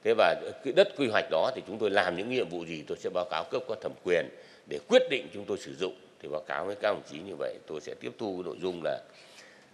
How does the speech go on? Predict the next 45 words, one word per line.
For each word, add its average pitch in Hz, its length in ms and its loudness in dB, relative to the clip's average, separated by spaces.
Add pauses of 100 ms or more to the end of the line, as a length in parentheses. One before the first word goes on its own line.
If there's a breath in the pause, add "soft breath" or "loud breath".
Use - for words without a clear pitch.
(100)
giao 95 280 10
cho 104 100 6
riêng 104 320 2
cho 101 100 6
Bộ 90 220 -2
Quốc 117 160 0
phòng 78 280 4
hay 95 100 4
là 85 200 6
Bộ 69 140 -2
Công 95 140 0
an 95 200 6
không 113 260 8
thì 87 140 -4
chúng 98 120 -8
tôi 101 120 -4
cũng 78 100 -12
phải 69 180 -8
bàn, 76 320 4
bởi 73 100 -6
vì 80 180 -8
Bộ 78 80 -4
Công 107 220 -4
an 98 260 2
cũng 98 120 -10
đã 104 100 2 (100)
có, 92 220 2
đã 104 160 -6
triển - 180 -10
khai, 92 260 -2 (640 loud breath)
Bộ 104 220 4
Quốc 143 160 0
phòng 87 240 4
cũng 90 120 -8
đã 107 200 0
có, 92 200 2
đã 104 220 -6
triển 98 160 -2
khai. 95 300 4 (420 loud breath)
Chúng 127 120 -2
ta 131 120 10
nâng 127 340 8
từ 95 160 2
pháp 180 280 0
lệnh 127 180 10